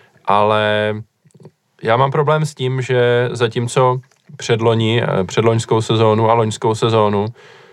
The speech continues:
jsem tak nějak jako věděl, že my jsme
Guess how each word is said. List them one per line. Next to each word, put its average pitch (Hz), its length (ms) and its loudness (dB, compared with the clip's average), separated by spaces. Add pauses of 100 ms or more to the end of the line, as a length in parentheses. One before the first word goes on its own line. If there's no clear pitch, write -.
(140)
jsem 135 220 0
tak 156 180 0
nějak 135 260 0 (240)
jako 117 260 -2
věděl, 127 340 2
že 127 100 0
my 123 120 2
jsme 127 400 0